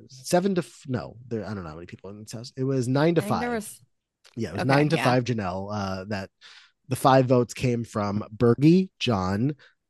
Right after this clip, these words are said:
Speaker 1: Janelle, Trishelle, and Peter. So no surprises on that end of things. Um, it was just, she, she,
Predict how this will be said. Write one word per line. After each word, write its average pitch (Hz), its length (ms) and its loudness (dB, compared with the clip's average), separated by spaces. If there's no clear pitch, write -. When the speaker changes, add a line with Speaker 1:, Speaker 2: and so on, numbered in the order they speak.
Speaker 1:
Janelle, 117 580 4
Trishelle, 107 580 2
and 110 120 -6
Peter. 95 280 -2
So - 160 -2
no 123 200 6
surprises 139 640 0
on 175 160 6
that 180 160 6
end 190 160 4
of 180 80 -2
things. 202 340 -2
Um, 110 480 -4
it 131 80 0
was 120 160 0
just, - 500 -4
she, 120 300 -2
she, 117 220 -4